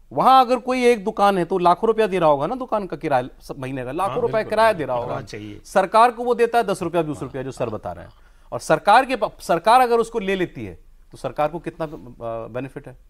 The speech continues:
Speaker 2: बहुत,
Speaker 1: कि-,
Speaker 2: बहुत
Speaker 1: कितनी
Speaker 2: बड़ा
Speaker 1: कमाई है?
Speaker 2: बेनिफिट
Speaker 1: और ये आप
Speaker 2: सरकार
Speaker 1: अब
Speaker 2: की
Speaker 1: इसको लागू करिए पूरे यूपी पर। एक
Speaker 2: ए-,
Speaker 1: उदाहरण
Speaker 2: एक
Speaker 1: दो।
Speaker 2: उदाहरण और देते हैं, लखनऊ में फॉरेंसिक इंस्टीट्यूट बना है अभी।
Speaker 1: हम्म।
Speaker 2: नजूल की जमीन थी,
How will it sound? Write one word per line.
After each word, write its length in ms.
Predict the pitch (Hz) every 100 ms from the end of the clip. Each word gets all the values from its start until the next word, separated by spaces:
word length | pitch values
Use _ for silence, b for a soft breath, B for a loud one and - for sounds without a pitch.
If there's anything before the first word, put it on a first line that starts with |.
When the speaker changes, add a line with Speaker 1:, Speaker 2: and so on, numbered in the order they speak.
| _ -
Speaker 2:
बहुत, 200 | 113 120
Speaker 1:
कि-, 100 | -
Speaker 2:
बहुत 200 | 120 147
Speaker 1:
कितनी 140 | 143
Speaker 2:
बड़ा 120 | 160 175
Speaker 1:
कमाई 280 | 147 143
है? 120 | 143 120
Speaker 2:
बेनिफिट 500 | 156 - - - -
Speaker 1:
और 120 | 170 175
ये 120 | 220
आप 140 | 214
Speaker 2:
सरकार 120 | 190
Speaker 1:
अब 60 | 202
Speaker 2:
की 60 | 240
Speaker 1:
इसको 180 | -
लागू 300 | 240 202 202
करिए 260 | 233 220 262
पूरे 380 | 311 233 214 214
यूपी 320 | 185 165 123
पर। 180 | - 82 - - - - _ _ - - - _
एक 20 | 147
Speaker 2:
ए-, 60 |
Speaker 1:
उदाहरण 280 | 143 143 147
Speaker 2:
एक 180 | 156 -
Speaker 1:
दो। 60 |
Speaker 2:
उदाहरण 320 | 151 139 151 156
और 120 | 170
देते 260 | 160 160
हैं, 80 | 160
लखनऊ 280 | 127 - 151
में 160 | 170 180
फॉरेंसिक 560 | - 123 120 - 151
इंस्टीट्यूट 340 | 143 113 - 131
बना 240 | 101 87
है 160 | 85 82
अभी। 340 | - - -
Speaker 1:
हम्म। 120 | 92 101 _ - - -
Speaker 2:
नजूल 300 | 117 120 156
की 120 | 135
जमीन 320 | 120 85 82 71
थी, 240 | - -